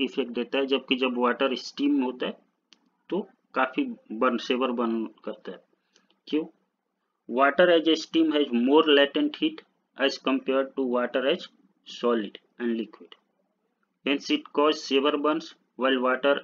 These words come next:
as ice cause a cooling effect। जब वाटर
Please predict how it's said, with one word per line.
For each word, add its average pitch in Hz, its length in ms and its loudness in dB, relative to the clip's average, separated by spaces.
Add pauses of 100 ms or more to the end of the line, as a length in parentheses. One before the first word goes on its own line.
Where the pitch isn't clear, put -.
(140)
as - 160 -8 (640)
ice 147 240 -2 (500)
cause 127 240 0
a - 40 -18 (100)
cooling 113 340 -2
effect। - 320 -20 (1040)
जब 120 280 -8
वाटर 123 380 -2